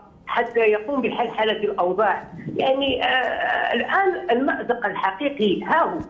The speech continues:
ها هو ما حذرنا منه، أن الآن سمعة البلد يعني تعرضت الأمس، تلقت يعني ضربة قوية. سمعة البلد، نحن نتكلم عن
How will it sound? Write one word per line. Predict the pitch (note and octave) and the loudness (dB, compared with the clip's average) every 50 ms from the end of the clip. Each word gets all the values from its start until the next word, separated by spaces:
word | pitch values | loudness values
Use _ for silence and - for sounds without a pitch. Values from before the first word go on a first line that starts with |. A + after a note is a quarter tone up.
| - - | -12 -6
ها | - - A#3 C4 B3 - F#3+ A3 | 0 2 2 4 2 0 0 0
هو | B3 C4 C4+ B3+ | 2 2 2 2
ما | C#4 C#4 | 0 -2
حذرنا | - - B3 A#3+ - - D4+ C#4 C4+ C4+ C4 | -2 -2 -4 -4 0 0 0 2 2 0 0
منه، | C4 C#4+ C4 - - - - - - - - - - | 0 0 -2 -4 -4 -8 -14 -20 -20 -20 -6 -2 0
أن | C#4+ C#4+ C4+ C4 B3+ C4 C4 C#4 C#4 C#4 - - - - - _ _ G3+ | 2 2 2 2 2 2 2 2 2 0 -4 -10 -20 -20 -20 _ _ 0
الآن | F#3+ G#3+ - - - D4+ E4+ F#4+ F#4+ - - - - - - | 2 2 0 0 0 2 2 2 0 -2 -4 -10 -10 -2 0
سمعة | F4+ F#4+ F4 - B3 A#3 - A#3+ | 2 2 2 2 0 0 0 0
البلد | A3 G#3 F#3 D3+ G3 F#3 G3 C#4+ - - - - _ _ _ - | 0 0 2 4 4 4 4 4 2 0 -4 -12 _ _ _ -4
يعني | F3+ G#3 A#3+ C#4 C#4 C4 A3+ | 0 2 2 4 4 4 2
تعرضت | - G#3 F3+ A#3 C#4+ C#4+ C4+ B3 A3 A3+ F#3 - | 2 2 2 2 2 2 0 0 2 0 0 0
الأمس، | F#3 F3 - - C4 D#4+ C#4+ - - - - E3+ - - | -2 -2 -2 -2 -2 -2 -4 -6 -8 -8 -6 -4 -2 0
تلقت | A3 B3 - _ - A#3+ - - | 0 0 0 _ -2 -2 -2 0
يعني | F#3 F3+ A#3 C#4 D#4 D#4 - - G3 F#3+ | 0 2 2 4 2 2 0 0 0 0
ضربة | E4+ E4 C4 B3+ A#3 - D4 C#4 - - | 0 0 0 0 0 0 0 -2 -2 -2
قوية. | - G#3 B3+ D#4 E4 C#4+ G#3+ E3+ C3+ B2 - _ _ _ _ - | -2 0 0 0 2 2 4 4 2 0 -2 _ _ _ _ 0
سمعة | F4 E4+ C4+ A#3+ A#3 - | 0 2 2 2 0 0
البلد، | G3 F3 D3 C4+ D4 C4+ B3+ G3 G#3+ | -2 -2 0 0 2 2 0 0 0
نحن | C4+ - - - C4+ C4 B3 A#3 | -2 0 0 2 4 4 4 4
نتكلم | - - A#3 - C4 B3 B3 A3 F#3 | 2 0 -2 -2 0 0 0 0 0
عن | G3+ | -2